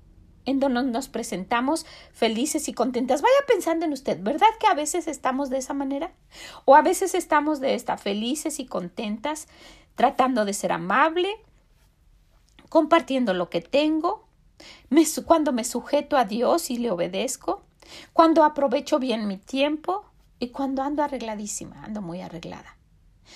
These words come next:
Esa es nuestra buena versión, como cuando vamos a una fiesta y queremos agradar a todo mundo.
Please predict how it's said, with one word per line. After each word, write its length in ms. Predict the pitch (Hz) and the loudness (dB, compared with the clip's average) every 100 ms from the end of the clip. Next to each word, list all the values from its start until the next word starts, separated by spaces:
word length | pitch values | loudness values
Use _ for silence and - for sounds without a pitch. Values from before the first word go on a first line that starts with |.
| - - | -20 -10
Esa 220 | 247 269 | -8 -2
es 80 | 330 | 0
nuestra 400 | 294 277 - 214 | 0 -4 -4 -6
buena 360 | 190 208 277 285 | -4 -6 -6 -8
versión, 500 | 208 - - - 156 _ _ _ _ _ | -10 -12 -14 -16 -20 _ _ _ _ _
como 240 | _ 208 214 | _ -10 -6
cuando 260 | 220 196 | -6 -4
vamos 320 | 202 202 247 254 | -6 -8 -8 -10
a 40 | |
una 200 | 240 226 | -10 -12
fiesta 440 | - 233 262 - | -12 -8 -8 -8
y 60 | 269 | -10
queremos 520 | 254 196 208 214 - | -8 -10 -8 -10 -10
agradar 440 | - 190 185 185 185 | -10 -6 -4 -4 -6
a 120 | 190 | -6
todo 220 | 185 175 | -8 -10
mundo. 420 | 170 160 - - | -12 -14 -16 -20